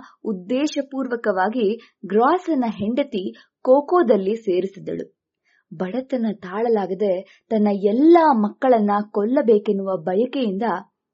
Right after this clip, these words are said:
ಆಕೆ ಹಾಗೆ ಮಾಡಿದ್ದಳು ಅಂತ ತಿಳಿಯಿತು. ಇಂತಹ ಹಲವಾರು ನೈಜ ಕಥೆಗಳಲ್ಲಿಯೂ ನೂರಾರು ಪತ್ತೇದಾರಿ ಕಥೆಗಳಲ್ಲಿಯೂ ವಿಲನ್ ಆದಂತಹ ಧಾತುವೇ ನಮ್ಮ ಇಂದಿನ ಕಥಾವಸ್ತು.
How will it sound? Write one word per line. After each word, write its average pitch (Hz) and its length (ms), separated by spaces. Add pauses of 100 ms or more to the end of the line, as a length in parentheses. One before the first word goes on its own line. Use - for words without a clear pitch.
(160)
ಆಕೆ 214 280
ಹಾಗೆ 196 380
ಮಾಡಿದ್ದಳು 196 800
ಅಂತ 180 200
ತಿಳಿಯಿತು. 180 580 (440)
ಇಂತಹ 320 360 (420)
ಹಲವಾರು 330 680
ನೈಜ 247 340
ಕಥೆಗಳಲ್ಲಿಯೂ 202 840
ನೂರಾರು 226 540
ಪತ್ತೇದಾರಿ 233 680
ಕಥೆಗಳಲ್ಲಿಯೂ 190 800 (460)
ವಿಲನ್ 339 480
ಆದಂತಹ 190 680 (100)
ಧಾತುವೇ 160 840 (460)
ನಮ್ಮ 269 440 (180)
ಇಂದಿನ 196 460
ಕಥಾವಸ್ತು. 202 880